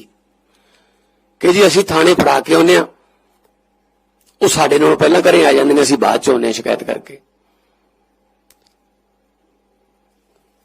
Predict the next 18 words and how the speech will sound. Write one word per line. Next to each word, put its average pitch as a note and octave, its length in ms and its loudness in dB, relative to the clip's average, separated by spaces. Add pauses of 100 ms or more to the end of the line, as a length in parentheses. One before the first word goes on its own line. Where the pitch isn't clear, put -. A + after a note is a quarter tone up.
(1300)
ਸੋ - 140 -2
ਮੈਂ F3 120 2
ਫੇਰ D#3+ 260 2
ਇੱਕ E3+ 140 -2
ਵਾਰੀ D#3+ 220 2
ਦੁਬਾਰੇ C3+ 420 0 (2000)
ਜਿਹੜੇ C#3+ 260 0
ਗਲਤਫਹਿਮੀ D3+ 480 2
'ਚ D#3 80 -2
ਬੈਠੇ B2+ 240 -2
ਹੋਣਗੇ C#3+ 320 2
ਕਿ C#3 120 -2
ਸ਼ਾਇਦ C3+ 240 -2
ਸਾਡੇ A#2+ 360 -2
ਤੱਕ B2+ 200 -2
ਨਾ A#2 220 0
ਪਹੁੰਚੇ C3 500 0 (240)
ਹੱਥ, A#2 220 -6